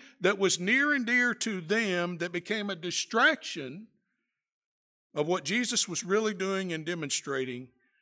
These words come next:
This became the focus. And then for the man, simply explaining what happened to him was cause for ridicule and rejection. All he did was explain what happened.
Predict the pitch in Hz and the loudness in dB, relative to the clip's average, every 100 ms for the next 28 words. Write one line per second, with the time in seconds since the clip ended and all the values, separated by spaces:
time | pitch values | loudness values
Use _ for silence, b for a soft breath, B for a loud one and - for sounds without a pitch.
0 | _ _ _ _ _ _ _ 190 202 208 | _ _ _ _ _ _ _ 6 6 4
1 | 180 180 170 151 156 127 117 113 - - | 0 0 0 -4 -6 -6 -8 -10 -8 -8
2 | - _ _ _ _ _ _ _ _ 202 | -10 _ _ _ _ _ _ _ _ 6
3 | 226 214 262 302 269 240 233 294 262 247 | 8 10 8 8 2 4 6 8 6 6
4 | 269 254 226 208 220 - - 202 269 320 | 4 2 0 0 2 2 4 6 6 6
5 | 254 233 254 214 247 349 285 240 240 202 | 4 4 4 8 8 8 4 0 2 4
6 | 240 294 285 240 - - 247 262 - 240 | 4 2 0 0 2 6 6 6 4 0
7 | 220 262 311 320 - 302 294 294 247 254 | -2 4 4 4 2 2 4 2 4 2
8 | 254 240 240 247 - - 120 - b b | 2 -2 0 0 0 -6 -8 -14 b b
9 | 226 330 339 254 254 311 269 196 214 - | 8 10 8 2 4 6 6 4 0 -10
10 | b b b 208 214 226 - - - 262 | b b b 6 6 6 2 2 4 6
11 | 294 254 240 233 226 254 285 185 110 - | 6 6 2 2 4 6 4 0 -10 -14